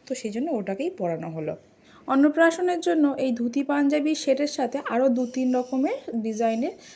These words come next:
জামা কেনা হয়েছিল, তো সেই জামাগুলোও রয়েছে। আর যেহেতু ওর অন্নপ্রাশনটা বেশ গরমের মধ্যেই হয়েছিল, তাই তখন ওকে পরানো হয়ে ওঠেনি। তো ভে-, তো সেই জামাগুলোই আজকে পরিয়ে সব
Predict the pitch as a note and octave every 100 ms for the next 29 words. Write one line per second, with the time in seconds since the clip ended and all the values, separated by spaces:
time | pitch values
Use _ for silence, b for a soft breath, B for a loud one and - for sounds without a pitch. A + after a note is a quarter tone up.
0 | B - A3+ A3+ A#3 B3 A3+ F#3+ F3 -
1 | - - G3+ - A#3 A#3+ A#3+ A#3+ A#3 B3
2 | C#4+ D#4+ A3 G#3 A#3+ C5+ F#3+ F#3+ F#3+ G#3+
3 | C4 C4+ D#4+ C#4+ D4 B3 A#3+ B3 B3 B3+
4 | C4+ C4 C4+ A#3 B3 G#3+ G3 G3+ A3 A3+
5 | A#3 B3 C#4 C#4+ C4+ - A#3 A#3 A3 A3
6 | C4 F4+ B B B B A3 B3 D4 D4
7 | G#3+ G#3+ A3+ A#3 G3+ F#3 G#3 E3+ E3+ -
8 | - G3 G3 G3+ G3 G#3+ G#3+ A3+ A3 A3
9 | A3 A3+ A3+ C4+ E4 B3 G3+ - A#3 -
10 | G#3 G3 A#3 A#4+ B B B - -